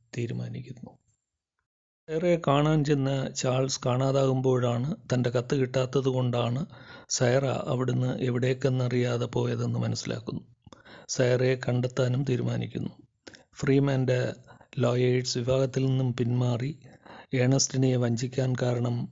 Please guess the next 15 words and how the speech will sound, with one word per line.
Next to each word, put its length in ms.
സൈറയുമായുള്ള 840
ഇല്ലീഗൽ 480
റിലേഷൻഷിപ്പാണെന്നും 1300
അതുകൊണ്ട് 480
ചാൾസിനെ 600
ഒരു 220
ജെന്റിൽമാനായി 880
ജീവിക്കാൻ 560
അനുവദിക്കരുത് 720
എന്നും 320
വാദിക്കുന്നു. 520
മറ്റു 220
മാർഗങ്ങളില്ലാത്തതുകൊണ്ട് 1300
ചാൾസിൻ്റെ 600
ഫ്രണ്ടും 460